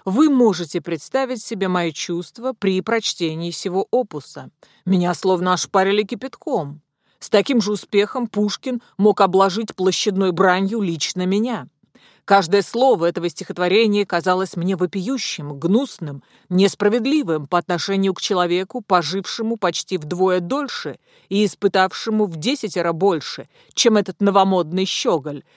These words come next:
который только и делал, что изумлял общество обеих столиц то скандальным поведением,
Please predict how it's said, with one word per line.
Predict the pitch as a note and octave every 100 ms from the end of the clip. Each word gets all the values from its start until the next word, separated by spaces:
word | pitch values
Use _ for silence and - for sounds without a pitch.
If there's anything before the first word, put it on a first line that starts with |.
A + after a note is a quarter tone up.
| _
который | G3+ G3 F#3+
только | G3+ E3+ F3+
и | F3+
делал, | D#3 F3 F#3 B3
что | B3 -
изумлял | G3 F#3+ F#3+ F#3 E3+
общество | G3 E3+ - G#3 F3+ F3+
обеих | F3+ F#3 E3
столиц | - F#3 E3+ A#3+ - - - _
то | D4
скандальным | - G3+ F3+ F3 E3 E3 D#3
поведением, | G3+ A#3 D4 D4 C#4 B3+